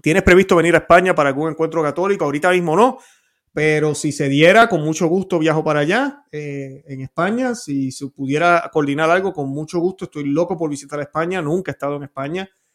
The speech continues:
Ah, mi hijo estuvo hace poco por allá, en Santiago, en el camino. Estuvo haciendo el camino y me dice que el, España es otra cosa. De verdad que es muy,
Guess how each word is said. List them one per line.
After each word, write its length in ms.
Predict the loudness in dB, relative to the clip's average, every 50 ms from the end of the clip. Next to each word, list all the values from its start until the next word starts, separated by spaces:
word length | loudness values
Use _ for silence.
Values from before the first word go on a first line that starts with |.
| _ _ _ _ _ _
Ah, 360 | _ -4 -4 -2 -2 -2 -4 -4
mi 280 | -4 -4 -2 0 2 2
hijo 160 | 4 4 2
estuvo 300 | 2 2 0 0 0 0
hace 100 | -2 -2
poco 260 | -4 -4 -2 -2 -2
por 140 | -2 0 0
allá, 300 | 2 2 4 4 4 2
en 80 | 2
Santiago, 560 | -2 -4 -6 -8 0 4 6 6 6 6 4 0
en 60 | -2
el 100 | -4 -4
camino. 520 | -4 -2 0 0 0 0 0 -4 -6 -10 _ _ _ _ _ _ _
Estuvo 360 | -16 -14 -8 -6 -4 -4 -4
haciendo 260 | -2 -4 -2 -2 -2
el 80 | -4 -4
camino 380 | -4 -4 -4 -4 -4 -4 -4
y 20 | -4
me 100 | -4 -4
dice 400 | -4 -4 -6 -4 -4 -6 -6 -6
que 520 | -6 -4 -4 -2 -2 -2 -4 -4 -6 -8
el, 320 | -10 -8 -8 -6 -8 -8 -8 -8
España 560 | -10 -10 -8 _ -6 -6 -4 -6 -6 -6 -6
es 200 | -8 -10 -14 _ _ _
otra 300 | -10 -6 -4 -4 -4 -4
cosa. 300 | -4 -6 -8 -10 -16 _ _ _
De 100 | -10 -8
verdad 280 | -6 -4 -4 -6 -6 -4
que 140 | -4 -4 -4
es 60 | -4
muy, 500 | -4 -6 -6 -6 -6 -6 -8 -10 -12